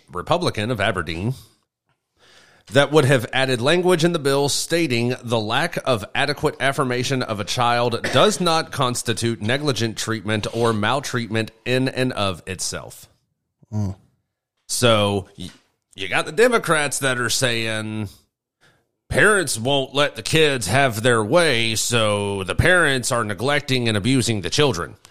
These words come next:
Speaker 1: Then you have somebody with some common fucking sense step up that says, "Hey, uh, we want to include an article in this bill, an amendment in this bill that says just because a parent doesn't agree with the child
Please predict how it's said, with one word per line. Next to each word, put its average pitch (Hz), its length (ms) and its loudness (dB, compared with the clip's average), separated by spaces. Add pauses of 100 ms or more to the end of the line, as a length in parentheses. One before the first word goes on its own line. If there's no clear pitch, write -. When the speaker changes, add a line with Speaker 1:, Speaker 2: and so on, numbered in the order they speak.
(340)
Speaker 1:
Then 160 260 2
you 180 120 4
have 156 200 2
somebody 147 460 2
with 117 160 0
some 110 120 -4
common 143 300 2
fucking 131 380 0
sense 139 480 2 (160)
step 127 340 2
up 113 300 2
that 101 160 -2
says, 101 560 0
"Hey, 117 560 2 (680)
uh, 101 360 0 (100)
we 143 240 2
want 220 280 2
to 196 120 6
include 156 960 0 (960)
an 127 240 -6 (140)
article 147 480 2
in 131 140 0
this 123 180 0
bill, 120 340 0
an 107 60 0
amendment 147 420 0
in 135 120 -2
this 120 140 0
bill 127 300 0
that 104 160 -6
says 107 480 -2 (300)
just 202 460 2
because 202 560 0
a 110 80 0
parent 165 480 2
doesn't 139 320 0
agree 180 500 2
with 165 360 2
the 107 100 -2
child 113 680 2